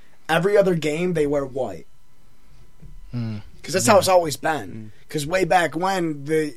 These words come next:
Speaker 1: when they were first a team, their owner couldn't, he, he decided to save money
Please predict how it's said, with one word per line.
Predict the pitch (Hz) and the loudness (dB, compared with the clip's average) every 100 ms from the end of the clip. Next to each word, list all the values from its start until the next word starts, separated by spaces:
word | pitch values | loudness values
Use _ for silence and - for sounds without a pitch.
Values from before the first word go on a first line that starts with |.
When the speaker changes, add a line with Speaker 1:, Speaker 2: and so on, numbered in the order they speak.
| - | -10
Speaker 1:
when | 160 160 156 | -6 -4 -4
they | 151 | -6
were | 147 147 | -6 -6
first | - 175 156 | -2 0 0
a | 139 | -2
team, | - 190 170 135 - - - | 0 0 0 -6 -10 -16 -6
their | 143 160 | 0 2
owner | 165 165 160 139 - | 2 4 2 2 -2
couldn't, | - 180 160 - - - | 2 2 2 -6 -16 -4
he, | 156 175 | 2 2
he | 180 165 175 | 2 0 0
decided | 165 160 180 170 | 0 2 2 2
to | 160 | 2
save | - - 180 180 156 | 4 6 8 8 6
money | 160 170 139 | 0 0 -2